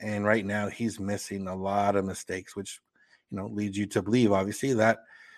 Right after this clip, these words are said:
his swing isn't right. So the Dodgers, there's, there's really no, you know, similar to the pitching situation, there's not an answer of how do we fix this on the roster right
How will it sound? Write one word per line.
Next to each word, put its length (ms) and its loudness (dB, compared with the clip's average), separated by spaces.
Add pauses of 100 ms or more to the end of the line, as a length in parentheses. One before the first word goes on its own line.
(120)
his 140 0
swing 300 4
isn't 240 4
right. 360 2
So 500 2 (2000)
the 120 2
Dodgers, 360 10 (340)
there's, 300 10
there's 300 6
really 260 10
no, 460 10 (840)
you 80 -2
know, 120 4
similar 680 8
to 160 2
the 100 2
pitching 380 4
situation, 640 -4
there's 240 2
not 300 4 (100)
an 240 2
answer 540 -2
of 580 2 (1600)
how 200 8
do 80 6
we 100 6
fix 360 -4
this 320 -8
on 160 -2
the 100 2
roster 420 -2
right 200 -18